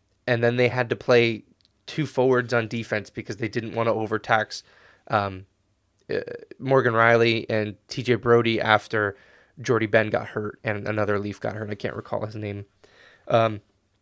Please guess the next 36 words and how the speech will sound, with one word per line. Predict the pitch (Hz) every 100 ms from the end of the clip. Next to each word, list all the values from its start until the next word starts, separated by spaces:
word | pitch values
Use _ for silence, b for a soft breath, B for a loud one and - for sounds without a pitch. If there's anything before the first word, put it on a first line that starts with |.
| _ _ _ _ _ _ _ _ _ _ _ -
I | 139
think | 190 226
a |
lot | 220 135 139
of | 165 143
that, | 147 156 -
like, | - 123 120
the |
games | 107 113 120 120
being | 131 127
terrible, | - 113 117 127
is | 113
just | 117 113
a | 117
symptom | - 110 107 120 120
of | 107
what | 120 -
preseason | 123 117 120 113 110
hockey | 104 104 - 107
is. | 113 131
Like | 156
I | 170
said | 160 151
earlier, | 139 139 139 117 101 b b b b b _ _
they're | 139
two | 135 - 190
rosters | 185 123 117 135 - 151 151 -
that | 127
are | 120
kinda | 123 127 120
just | 117 117 -
kept | 135
separate | - 117 - 110
from | - 127
one | 131
another, | 127 131 131 131